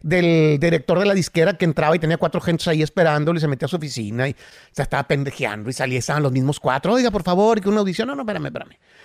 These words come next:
O sea, n-, claro, o sea, son etapas y te voy a decir, es,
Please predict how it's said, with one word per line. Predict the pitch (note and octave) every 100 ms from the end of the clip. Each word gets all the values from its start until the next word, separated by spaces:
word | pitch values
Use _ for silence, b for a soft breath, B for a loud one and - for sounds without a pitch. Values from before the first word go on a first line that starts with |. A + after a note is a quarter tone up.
| b b
O | F3+
sea, | F#3+ D3+ -
n-, | G#3 A3+
claro, | - C4+ C#4+ G3+
o | F3+
sea, | G#3+
son | A#3+ C#4
etapas | - C4+ D4 D4 -
y | F3+ G3
te | G#3+
voy | A#3
a | C4+
decir, | B3 - C4 A3 C#3 - _ _ _ _ _ _ -
es, | G#3+ C4+ C4+ - -